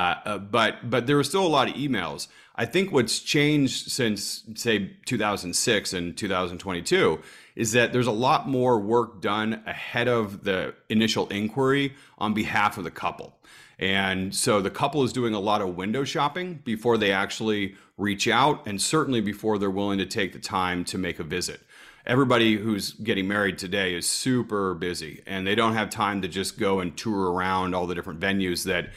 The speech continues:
you know, they see online. Instead, what they're doing is they're doing a lot more research. They're looking at websites ahead of time, and they're trying to get a better understanding of what they're getting into before they actually take the risk of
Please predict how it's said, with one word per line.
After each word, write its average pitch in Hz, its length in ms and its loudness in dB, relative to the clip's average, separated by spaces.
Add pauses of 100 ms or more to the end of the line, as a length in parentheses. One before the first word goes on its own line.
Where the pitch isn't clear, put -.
(280)
you 95 200 -2
know, 90 60 -2
they 85 140 -2
see 104 260 0
online. 87 580 0 (360)
Instead, 123 360 2
what 117 100 4
they're 101 140 0
doing 92 360 0
is 85 180 -8
they're 87 160 -2
doing 87 140 -4
a 85 60 -4
lot 98 280 2
more 113 160 2
research. 90 760 -4
They're 85 160 -6
looking 104 320 -2
at 82 100 -4
websites 92 720 -2
ahead 95 240 -4
of 95 80 -2
time, 85 460 -2 (340)
and 92 240 -2
they're 87 120 0
trying 107 460 0
to 90 340 -4
get 90 320 -2
a 55 100 -6
better 110 320 0
understanding 98 480 -2
of 87 80 -4
what 90 140 -6
they're 95 80 -4
getting 87 240 -2
into 107 280 -2
before 104 380 0
they 90 120 2
actually 92 480 -2 (380)
take 113 240 -2
the 101 100 2
risk 104 320 0
of 87 260 -4